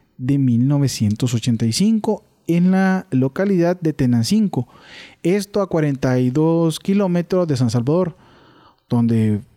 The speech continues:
fueron recibidas, como les comentaba, eh, esto hay un video, se-,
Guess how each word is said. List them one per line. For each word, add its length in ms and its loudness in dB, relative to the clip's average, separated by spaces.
fueron 260 0
recibidas, 460 0
como 160 -2
les 80 0
comentaba, 540 0
eh, 340 0
esto 500 0
hay 280 0
un 120 2
video, 360 0
se-, 120 -14